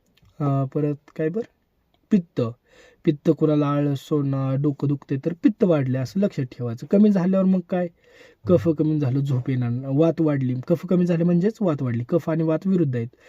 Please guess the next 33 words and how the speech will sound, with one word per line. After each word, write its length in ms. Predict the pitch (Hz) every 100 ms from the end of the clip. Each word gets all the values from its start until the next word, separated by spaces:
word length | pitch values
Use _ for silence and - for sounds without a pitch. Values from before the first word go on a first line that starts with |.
| - - -
आता 220 | 143 160 - -
पित्त, 800 | 175 _ _ - - 330 - 165 143
पित्त, 340 | 175 170 - 202 202 202 226 _ _ _ _ _
पित्ताचे 400 | 175 170 214 202
दोन 280 | 190 185 175
गुण 180 | 160 139
आहेत. 140 | 127
आता 180 | 131 147 143
ते, 200 | 175 185
त्याच्यासाठी 440 | 185 170 170 165
वेगळी 280 | 190 190 175
कन्सेप्ट 480 | 156 151 131 139 -
सांगावी 300 | 139 127 123
लागते, 300 | 123 - 127 _ - - _ -
जे 80 | 185
आपण 300 | 180 185 180
तुम्हाला 440 | 175 180 170 202 262
नेक्स्ट 480 | 220 208 202 - -
पुढच्या 360 | 139 175 165 147
व्हिडिओमध्ये 440 | 139 127 123 127
सांगू. 320 | 135 135 123
आता 200 | 147 165
व्हिडिओ 380 | 185 190 175 180
आधीच 440 | 208 170 170 180 -
खूप 160 | 165 170
मोठा 300 | 156 - 139
झालाय. 260 | 131 123 139 _ _ - - _
अजून 240 | 160 160 170
काय 140 | 175
तुम्हाला 280 | 170 170 160
सांगायचं 520 | 170 160 156 147 -
आहे 40 |
का? 260 | 143 143 143